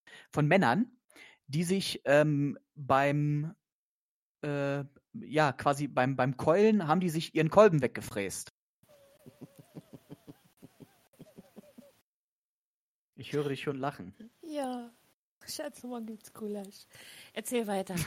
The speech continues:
Speaker 1: <laughs> Und zwar, ich hab mir, wie gesagt, ich hab mir heute ein paar durchgelesen. Ähm, und, äh, hab, hab mir ein paar Notizen hier gemacht, die ich euch jetzt einfach ganz kurz, äh, erzähle. Also,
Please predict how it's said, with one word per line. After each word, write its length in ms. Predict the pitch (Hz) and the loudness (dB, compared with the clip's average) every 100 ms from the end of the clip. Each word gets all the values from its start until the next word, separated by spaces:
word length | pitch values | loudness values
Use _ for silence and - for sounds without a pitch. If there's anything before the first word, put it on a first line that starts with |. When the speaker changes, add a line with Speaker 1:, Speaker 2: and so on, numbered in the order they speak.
| - - | -4 0
Speaker 1:
<laughs> 920 | 254 254 214 202 220 208 - 202 - - 160 - _ _ | 0 2 -2 0 0 0 -4 -12 -12 -16 -20 -20 _ _
Und 140 | 175 | 4
zwar, 120 | 208 147 | 8 8
ich 100 | 196 | 8
hab 120 | - | 4
mir, 120 | 190 | 2
wie 60 | 156 | 0
gesagt, 240 | 202 175 | 2 4
ich 80 | 120 | 4
hab 120 | 180 | 6
mir 80 | 190 | 8
heute 200 | 160 175 | 8 6
ein 40 | 170 | 0
paar 160 | 160 - _ _ _ _ _ | -4 -8 _ _ _ _ _
durchgelesen. 340 | 180 - 104 98 _ _ _ _ _ _ _ _ _ | -8 -6 -10 -12 _ _ _ _ _ _ _ _ _
Ähm, 400 | 131 131 131 135 - _ - - _ _ _ _ _ _ 135 | -4 -4 -4 -8 -12 _ -20 -20 _ _ _ _ _ _ -6
und, 320 | 143 139 - | -6 -6 -6
äh, 240 | 139 131 | -4 -4
hab, 260 | 127 - 147 | -4 -6 -8
hab 120 | 165 | -8
mir 120 | 185 | -6
ein 140 | 165 147 | -6 -6
paar 160 | 156 | -6
Notizen 680 | 156 147 202 - 120 113 95 | -6 -8 -10 -10 -10 -10 -10
hier 200 | 67 123 | -12 -10
gemacht, 380 | 123 123 160 - | -2 0 0 -2
die 40 | |
ich 120 | 135 - | -4 -2
euch 160 | 135 | -2
jetzt 120 | 147 | -2
einfach 240 | - 151 - - | 0 0 -2 -4
ganz 300 | 123 156 - | -4 -4 -6
kurz, 400 | 143 147 - - | -6 -6 -10 -12
äh, 40 | |
erzähle. 520 | 123 120 - - 135 | -10 -8 -10 -8 -6
Also, 180 | 113 123 | -6 -8